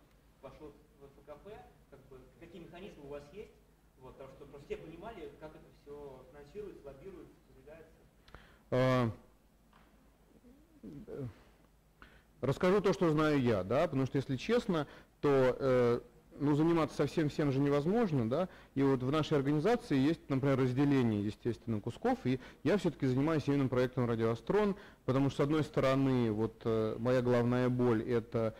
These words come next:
Speaker 2: координация научной программы, её реализации, с другой стороны,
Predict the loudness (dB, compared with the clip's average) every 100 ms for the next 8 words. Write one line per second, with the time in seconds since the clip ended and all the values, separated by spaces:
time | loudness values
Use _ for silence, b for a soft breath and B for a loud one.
0 | B -4 -2 0 0 0 -2 -2 0 -2
1 | -4 -2 -2 0 0 2 0 2 2 2
2 | 2 0 2 0 0 -4 0 0 0 0
3 | 0 2 2